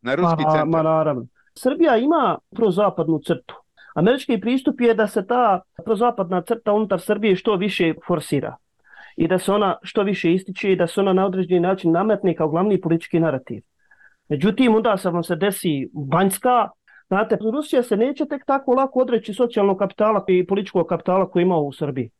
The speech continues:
Speaker 2: Za soft power igre sa zapada. Nemojmo da imamo iluzije. To otvara odgovor na vaše pitanje da li će biti sukoba. Upravo u toj dimenziji odnosa između velikih sila na ovom prostoru, načina na koji oni percepiraju kompletan ovaj prostor u političkom, ekonomskom, svakom drugom smislu,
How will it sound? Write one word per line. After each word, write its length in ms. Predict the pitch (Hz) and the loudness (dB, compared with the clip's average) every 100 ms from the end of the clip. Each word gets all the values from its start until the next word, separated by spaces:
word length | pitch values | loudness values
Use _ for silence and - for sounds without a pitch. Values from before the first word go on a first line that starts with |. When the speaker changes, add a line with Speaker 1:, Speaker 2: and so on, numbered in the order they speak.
| _ _ - | _ _ -4
Speaker 2:
Za 120 | 170 | -4
soft 320 | - 214 - | -2 -4 -4
power 360 | 190 196 170 165 | 0 4 4 2
igre 160 | 180 165 | 2 -2
sa 140 | 156 | -4
zapada. 440 | 143 139 - 107 123 _ _ _ - | -4 -6 -6 -12 -16 _ _ _ -4
Nemojmo 400 | 147 196 247 247 | 0 2 2 4
da 80 | 240 | 2
imamo 300 | 240 208 185 | 2 2 2
iluzije. 440 | 180 147 127 117 _ _ - - | 0 -6 -10 -16 _ _ -12 0
To 100 | 311 311 | 2 4
otvara 420 | 311 294 247 208 - | 2 2 4 2 -2
odgovor 460 | - 247 220 202 208 | 0 0 0 -2 0
na 100 | 196 | -2
vaše 260 | 202 202 175 | -2 -2 -4
pitanje 340 | 220 214 185 | -4 2 2
da 80 | 202 | 2
li 80 | 190 | 0
će 120 | 170 | -2
biti 160 | 185 - | -2 0
sukoba. 400 | 160 151 123 117 | -2 -2 -4 -2
Upravo 360 | 247 294 254 | 0 0 0
u 60 | 247 | 0
toj 260 | - 302 220 | 0 0 2
dimenziji 640 | 196 208 254 220 175 - | 2 2 2 0 -4 -4
odnosa 440 | 180 220 240 202 180 | -2 0 2 0 0
između 260 | 180 170 | 0 0
velikih 380 | 220 233 226 170 | 2 0 0 -6
sila 280 | - 254 175 | -2 0 2
na 120 | 185 | 2
ovom 200 | 190 165 | 2 0
prostoru, 520 | 165 165 170 - 135 - - - _ _ | 0 0 0 -2 -4 -6 -20 -20 _ _
načina 440 | 165 175 233 240 233 | -2 0 -2 0 0
na 140 | 214 | 0
koji 160 | 247 247 | 2 2
oni 220 | 269 196 | 2 2
percepiraju 680 | 196 - 190 233 - 196 165 | -2 -2 -6 -2 0 2 2
kompletan 480 | 180 175 214 175 | -2 -2 0 0
ovaj 260 | 165 165 160 | 0 2 0
prostor 400 | 165 185 214 185 | 0 0 2 0
u 80 | 160 | 0
političkom, 480 | 185 196 - 170 160 | -2 -2 0 0 2
ekonomskom, 480 | 220 180 175 - | 0 0 0 0
svakom 260 | 170 214 170 | -2 0 0
drugom 260 | 185 175 151 | 0 -2 -2
smislu, 420 | 170 208 240 | 0 0 0